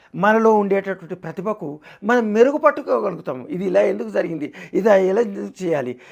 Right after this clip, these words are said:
ఇది ఎలా చేయాలి అనే విషయం మనకు పని చేస్తేనే కదా తెలిసేది.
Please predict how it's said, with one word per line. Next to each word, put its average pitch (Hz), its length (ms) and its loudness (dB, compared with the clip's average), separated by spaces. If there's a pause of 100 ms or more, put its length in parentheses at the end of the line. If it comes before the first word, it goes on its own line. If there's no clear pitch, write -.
(120)
ఇది 185 260 2
ఎలా 175 240 8
చేయాలి 196 520 0 (200)
అనే 262 140 4
విషయం 247 280 -4
మనకు 247 180 -8
పని 196 200 -4
చేస్తేనే 269 460 -6
కదా 190 180 -2
తెలిసేది. 165 680 -10